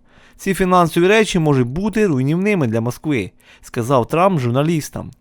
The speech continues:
Він зауважив, що наразі всі наближаються до того, що можливо щось зробити у відношенні війни в Україні. При цьому, на його думку, колись складна українська сторона змінила своє мислення.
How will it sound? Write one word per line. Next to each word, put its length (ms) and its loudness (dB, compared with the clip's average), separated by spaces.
Він 180 -4
зауважив, 440 6
що 100 -2
наразі 340 4
всі 120 -2
наближаються 540 2
до 100 2
того, 360 2
що 160 -4
можливо 440 2
щось 220 0
зробити 460 2
у 100 -4
відношенні 600 0
війни 280 0
в 80 -2
Україні. 540 -2
При 120 0
цьому, 260 0
на 80 0
його 200 2
думку, 500 -2
колись 300 -2
складна 580 0
українська 500 0
сторона 460 0
змінила 380 2
своє 240 -2
мислення. 520 -6